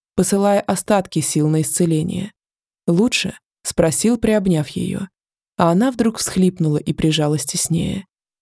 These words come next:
«Теперь хорошо», ответила, утыкаясь носом куда-то в область моего плеча. «Я ведь и правда думала, что ты умер. Больше так не делай». «Не буду», пообещал я. «И не уходи от меня».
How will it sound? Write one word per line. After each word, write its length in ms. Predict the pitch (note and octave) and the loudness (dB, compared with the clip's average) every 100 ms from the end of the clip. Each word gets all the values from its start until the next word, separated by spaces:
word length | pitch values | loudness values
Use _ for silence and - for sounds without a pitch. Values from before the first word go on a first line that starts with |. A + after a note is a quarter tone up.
| _ | _
«Теперь 320 | - F#3 B3 B3+ | -4 0 0 0
хорошо», 560 | A3 F#3+ - - F#3+ - _ _ | -2 -2 -2 -4 -6 -10 _ _
ответила, 600 | - F3 F3 B3 - A#3 A3 | -4 -2 2 2 2 2 2
утыкаясь 600 | F#3+ F#3 - F3 E3+ - | 0 -2 0 0 0 0
носом 340 | A#3 A#3+ A#3 | 0 2 0
куда-то 440 | G#3+ D#3+ G3 B3 | 0 2 0 0
в 80 | F#3+ | 0
область 360 | E3+ G3+ A3+ - | 0 0 0 0
моего 300 | F3 D#3 D3 | 0 2 0
плеча. 540 | D#3+ D#3 - F#3 G3 - _ _ _ - | -2 -4 -4 -6 -8 -12 _ _ _ -2
«Я 140 | E3+ | 0
ведь 200 | F3 F3+ | 2 -2
и 40 | G3 | -2
правда 360 | G#3 G#3 F3+ | 0 0 0
думала, 360 | D#3 E3 D#3 D#3 | 0 0 0 -2
что 180 | - E3 | -4 -4
ты 160 | D#3 | -2
умер. 400 | D#3+ E3+ - - _ _ _ | -2 -2 -4 -8 _ _ _
Больше 360 | - C4+ - E3+ | 0 2 2 -2
так 240 | E3 E3 | -2 0
не 140 | F3+ F#3 | 0 2
делай». 460 | E3 D#3+ F3 F#3+ - _ _ _ _ _ | 0 -2 -6 -10 -14 _ _ _ _ _
«Не 180 | - F#3+ | 2 2
буду», 420 | A3 D#3+ D3+ F3+ - _ - | 4 2 0 -4 -8 _ -2
пообещал 500 | E3 D#3+ D3+ - D#3+ | 0 2 -2 -2 -4
я. 300 | E3 F3+ F#3+ _ _ _ _ - | -4 -8 -10 _ _ _ _ 2
«И 100 | F3+ | 4
не 120 | F#3+ | 6
уходи 380 | G3+ - G#3 F#3 | 4 2 0 2
от 160 | D#3+ E3+ | 0 -2
меня». 360 | E3+ F3 G3+ | -4 -4 -8